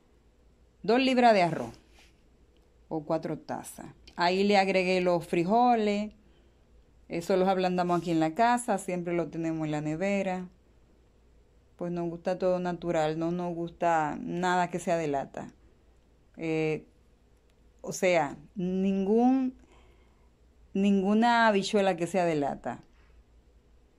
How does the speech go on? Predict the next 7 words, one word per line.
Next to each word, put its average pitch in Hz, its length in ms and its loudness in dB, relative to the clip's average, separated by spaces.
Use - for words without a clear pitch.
Ahora, 220 300 0
claro, 208 280 0
cuando 165 200 -2
se 165 140 -2
hace 165 140 -6
necesario, 240 640 -2
vamos 160 800 0